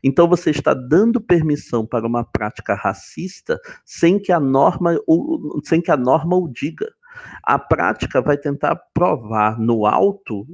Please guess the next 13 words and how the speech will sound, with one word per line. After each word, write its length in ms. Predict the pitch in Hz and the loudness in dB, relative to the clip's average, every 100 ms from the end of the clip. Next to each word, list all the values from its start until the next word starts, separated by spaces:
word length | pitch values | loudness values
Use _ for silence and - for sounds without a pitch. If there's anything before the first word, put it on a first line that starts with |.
| 175 | -10
de, 340 | - 107 - | -2 -2 -2
de, 260 | 110 104 101 | -2 -2 -2
do, 120 | 113 | -4
do 160 | 110 110 | -2 -4
flagrante 680 | - 117 101 101 98 92 - | -2 0 0 0 -2 -4 -6
delito, 560 | 101 98 - 101 - - - - - | -6 -4 -4 -4 -8 -20 -20 -20 -4
ela 160 | - 165 | 0 2
vai 140 | 180 | 2
tentar 360 | 170 180 - 180 | 0 -6 -2 -4
provar 880 | - 196 202 120 - 110 143 - - | -2 -2 0 0 0 0 2 0 -2
naquele 440 | 117 117 - 143 | 0 0 0 -2
relatório 640 | 139 123 117 107 - 95 98 | 0 0 -2 -4 0 0 0
feito 520 | - 117 143 190 - | -4 -2 -2 -2 -10